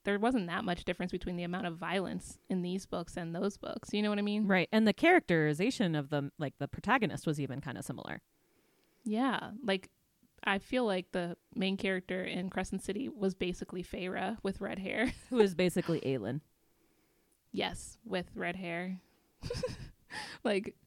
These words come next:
Speaker 1: y-, I mean, you know.
Speaker 2: I know what you mean. Yeah. And, but at the same time, it's a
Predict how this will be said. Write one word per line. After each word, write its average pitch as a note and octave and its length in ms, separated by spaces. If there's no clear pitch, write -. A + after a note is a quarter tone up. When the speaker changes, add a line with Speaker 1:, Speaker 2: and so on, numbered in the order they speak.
Speaker 1:
y-, G3+ 240
I E4+ 60
mean, F#3 400
you G#3+ 160
know. F3 240
Speaker 2:
I F3 100
know D3+ 80
what - 140
you E3+ 40
mean. D3+ 160
Yeah. F2+ 180
And, B3 220
but A#3+ 120
at - 100
the D#4 60
same C#4+ 200
time, D4+ 160
it's - 140
a - 60